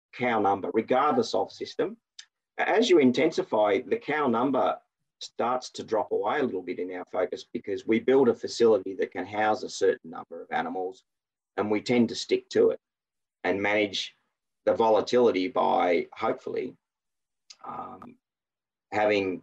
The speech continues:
stored feed over a number of years to average the cost down. So if I just go back and make sure I recapture, I think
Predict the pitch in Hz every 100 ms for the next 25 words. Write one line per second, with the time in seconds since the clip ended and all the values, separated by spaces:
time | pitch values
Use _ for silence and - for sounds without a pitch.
0 | _ - - 120 120 123 117 - 92 87
1 | 95 92 92 92 95 98 92 90 85 95
2 | 101 87 - 73 90 87 87 - - 104
3 | - - - 98 - _ _ _ _ _
4 | - - - - 123 120 - 156 156 -
5 | 131 117 123 113 110 110 - 101 101 110
6 | 110 104 - - - _ _ _ _ -
7 | - 117 156 117 110 -